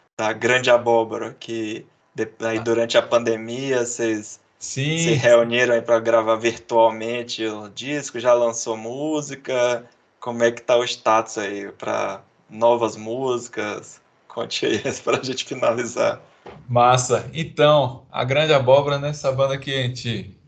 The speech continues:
Speaker 2: fez lá nos anos dois mil e que aí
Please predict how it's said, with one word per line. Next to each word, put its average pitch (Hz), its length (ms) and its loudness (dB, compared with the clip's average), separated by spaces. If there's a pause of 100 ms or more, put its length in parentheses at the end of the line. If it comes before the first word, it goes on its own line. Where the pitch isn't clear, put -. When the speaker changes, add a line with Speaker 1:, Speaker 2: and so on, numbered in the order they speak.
(160)
Speaker 2:
fez 110 300 -4
lá 110 260 4
nos 107 200 -10
anos 113 240 -6
dois 113 280 0
mil 113 320 0
e 123 60 0
que 131 380 -2 (500)
aí 127 640 4